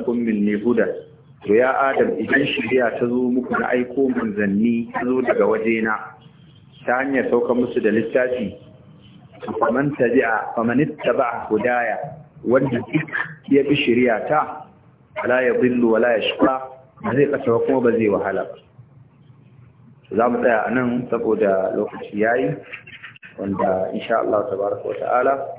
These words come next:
gobe za mu, za mu karasa. Da muka tsaya kuma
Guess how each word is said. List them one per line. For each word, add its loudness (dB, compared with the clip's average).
gobe 0
za -2
mu, -6
za -2
mu 0
karasa. 0
Da 0
muka -2
tsaya -2
kuma -2